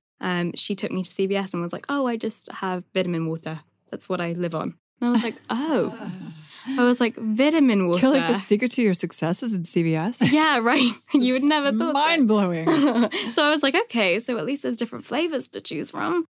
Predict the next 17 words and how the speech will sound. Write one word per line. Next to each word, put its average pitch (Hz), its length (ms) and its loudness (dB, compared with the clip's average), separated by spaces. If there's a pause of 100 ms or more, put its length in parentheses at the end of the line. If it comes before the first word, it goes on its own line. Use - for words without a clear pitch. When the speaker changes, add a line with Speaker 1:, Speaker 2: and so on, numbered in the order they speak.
(120)
Speaker 1:
So 240 160 0
that 240 180 0
was, 220 160 0
like, 214 200 -2
the 208 100 0
first 208 340 0
time 196 160 0
I 180 80 -2
was 175 160 -4
like, 180 160 -8
"Oh - 80 -4
my 175 180 -4
goodness, 185 360 -2
okay." 180 220 -6
So 180 140 -4
the, 196 140 -6 (240)
and 254 140 0